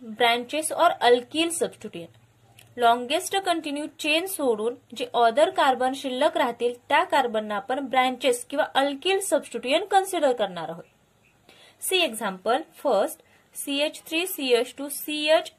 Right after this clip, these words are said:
सीएच थ्री सीएच टू सीएच टू सीएच थ्री. तर ह्यामध्ये आपल्याला पहिल्यांदा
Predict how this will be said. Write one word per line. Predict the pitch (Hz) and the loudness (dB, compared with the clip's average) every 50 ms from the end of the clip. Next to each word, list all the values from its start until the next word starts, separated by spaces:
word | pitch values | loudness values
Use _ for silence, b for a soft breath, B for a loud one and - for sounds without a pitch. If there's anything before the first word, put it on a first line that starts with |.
| _ - | _ -18
सीएच | - - - 269 262 254 254 254 - - - | -12 -8 -6 -4 -2 -2 -2 -4 -6 -12 -10
थ्री | 269 269 294 | -8 -6 -6
सीएच | 302 - - 269 247 233 220 214 226 226 - - | -8 -8 -8 -6 -4 -2 -2 -2 -4 -6 -8 -8
टू | 247 254 269 | -8 -8 -8
सीएच | 269 - 254 214 196 190 202 - - - | -8 -10 -8 -6 -6 -6 -8 -10 -12 -12
टू | 220 240 | -12 -12
सीएच | 240 - 285 240 185 160 - | -10 -8 -6 -6 -6 -6 -8
थ्री. | - - - - _ b b b b _ _ - | -12 -20 -20 -20 _ b b b b _ _ -6
तर | 233 254 247 | -6 -6 -4
ह्यामध्ये | - 269 277 285 294 294 269 285 285 | 0 0 0 2 0 0 2 2 0
आपल्याला | 277 - 269 262 269 277 | 0 0 -2 -2 -2 -2
पहिल्यांदा | 277 - 294 269 285 294 320 330 269 220 220 247 | -2 -4 -6 -4 0 2 2 2 2 0 -2 -4